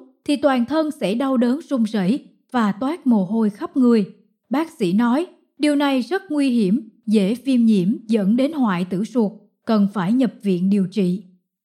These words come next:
Khi ấy, đúng ngay vào lúc sư phụ đến Thép Lăng truyền pháp, "Vậy là tôi có duyên bước vào giảng đường." Trong buổi báo cáo khí công, sư phụ nói,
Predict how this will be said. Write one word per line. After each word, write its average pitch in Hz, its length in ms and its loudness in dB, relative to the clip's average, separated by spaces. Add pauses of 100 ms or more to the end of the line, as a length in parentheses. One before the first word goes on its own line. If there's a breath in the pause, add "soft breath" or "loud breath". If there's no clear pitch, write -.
(260)
Khi 349 100 2
ấy, 311 460 0
đúng 277 220 -4
ngay 269 260 -2
vào 208 220 0
lúc 320 200 0
sư 240 240 -4
phụ 196 320 -4
đến 214 260 2
Thép 359 280 -6
Lăng 233 280 0
truyền 185 220 -2
pháp, 311 320 -4 (380)
"Vậy 247 140 2
là 277 180 2
tôi 339 280 0
có 330 200 -4
duyên 320 340 2
bước 381 220 -2
vào 240 280 0
giảng 196 220 -2
đường." 247 260 4 (640)
Trong 240 200 2
buổi 190 200 2
báo 233 220 -4
cáo 285 260 -2
khí 320 260 -4
công, 285 220 2 (320)
sư 226 180 -4
phụ 202 220 -6
nói, 226 320 2